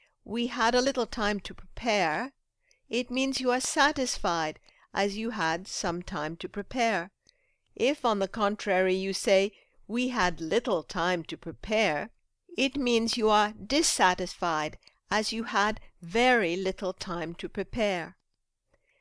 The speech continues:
Imagine the teacher says the student gave a few right answers. He is positive and explains that there were in fact some correct answers.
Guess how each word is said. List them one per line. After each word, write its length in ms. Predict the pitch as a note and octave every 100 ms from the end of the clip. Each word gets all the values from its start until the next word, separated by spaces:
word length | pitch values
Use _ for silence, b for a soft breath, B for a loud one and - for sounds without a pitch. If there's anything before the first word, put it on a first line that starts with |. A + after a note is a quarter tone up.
| _ _ _ _
Imagine 520 | A#3 C4+ C#4+ C4 A#3+ A3
the 80 |
teacher 420 | A3 A#3+ A3 A3+ G3+
says 520 | - G3 F#3 F3+ -
the 120 | A3
student 540 | - - B3+ C4 C4+
gave 340 | A#3+ G3 G#3 A3+ -
a 80 |
few 300 | D4+ - A#3+
right 260 | G#3+ F3+ E3+
answers. 800 | G#3+ B3 C#4+ - E3 E3 - - _ _ _ _ _
He 320 | _ G3+ F3+ F3
is 140 | F3
positive 800 | - C#4+ D4+ D#4 B3+ A3+ E3+ E3+
and 160 | F3+
explains 760 | A3+ - - B3+ A#3+ C4 F4 E4+
that 260 | A3 G#3 -
there 300 | G3 F#3 F#3
were 260 | F#3+ F#3+
in 160 | G#3+ A3+
fact 460 | - G3 F3 - b b b
some 520 | - - F#3 F#3 F#3+ - -
correct 460 | A#3+ G#3 E3 - -
answers. 800 | A3+ C4 C4+ G#3 D#3 D3+ -